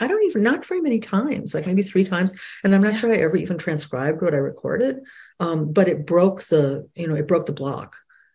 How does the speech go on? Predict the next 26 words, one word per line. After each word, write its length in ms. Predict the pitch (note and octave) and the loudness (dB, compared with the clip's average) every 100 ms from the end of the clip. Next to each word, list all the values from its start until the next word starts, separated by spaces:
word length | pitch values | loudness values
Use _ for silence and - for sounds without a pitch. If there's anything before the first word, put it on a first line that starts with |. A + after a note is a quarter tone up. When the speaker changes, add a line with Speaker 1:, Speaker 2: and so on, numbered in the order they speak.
| _ _ | _ _
Speaker 1:
And 240 | D#3 C#3+ C#3+ | 2 2 2
I 240 | D3 C#3+ C#3 - - | 2 2 0 -8 2
did 200 | F3 E3 | 2 4
figure 320 | D#3 D3 C3+ | 0 2 0
out 300 | B2+ A2+ - | -2 -4 -6
through 180 | - D3+ | 0 2
those 120 | C#3 | 2
conversations, 1000 | D3 C3 A#2+ - C3+ - A2+ G2 - - _ _ _ _ _ | -2 -6 -6 -4 -4 -4 -8 -10 -12 -16 _ _ _ _ _
um, 440 | D3+ C#3 C3 B2 B2+ | -2 -2 -2 -8 -10
Speaker 2:
Oh, 60 | - - | -12 -10
that 80 | F3 | 0
Speaker 1:
what 260 | C#3+ C#3+ D3+ | 4 4 2
Speaker 2:
is 160 | - C3 | -8 -16
lovely. 680 | B2+ C#3+ C#3 D3 C3+ C#3 C#3 | -16 -10 -8 -6 -8 -8 -2
Speaker 1:
I 60 | |
needed 280 | D#3+ D3 C#3+ | 2 2 2
to 60 | C3 | -4
emphasize. 540 | C#3+ C#3 A2+ - - _ _ _ _ _ | -6 -8 -12 -14 -20 _ _ _ _ _
Speaker 2:
Oh, 60 | G#3+ | 6
Speaker 1:
Yeah. 220 | F#3 B2+ | 6 2
Speaker 2:
that 140 | D#3+ D3 | -6 -8
is 160 | C#3+ | -8
Speaker 1:
So 140 | - A3+ | 6 8
that's 240 | A#3+ C#4+ | 8 4
kind 180 | - | 4
of, 60 | F#3 | 4